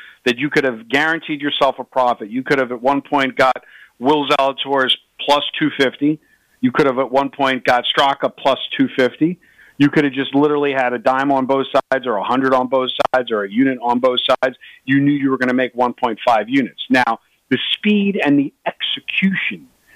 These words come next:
is what mattered, because if you would have literally f-, fat-fingered this keyboard, by the time you try to do it, they lock your play out and there's no longer. But from a non-golfer, uh,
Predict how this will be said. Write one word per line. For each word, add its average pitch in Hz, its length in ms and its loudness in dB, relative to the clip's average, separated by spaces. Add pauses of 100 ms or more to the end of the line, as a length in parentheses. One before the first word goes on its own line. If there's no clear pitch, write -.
(140)
is 117 180 2
what 127 200 2
mattered, 135 420 -2
because 113 320 -2
if 107 100 -8
you 156 160 -6
would 165 120 2
have 135 140 0
literally 135 460 -2 (960)
f-, 156 140 -2 (460)
fat-fingered 151 760 0
this 123 140 -2 (200)
keyboard, 135 540 2 (220)
by 127 140 2
the 127 100 -8
time 165 380 0
you 143 100 -6
try 151 220 2
to 143 100 0
do 151 140 2
it, 135 60 -2
they 127 100 0
lock 123 340 2
your 127 100 -6
play 131 220 0
out 120 100 2
and 120 80 -10
there's 113 200 -6
no 123 120 4
longer. 120 300 2
But 139 240 0 (1500)
from 151 160 4
a 135 120 2
non-golfer, 151 1300 0
uh, 113 80 -6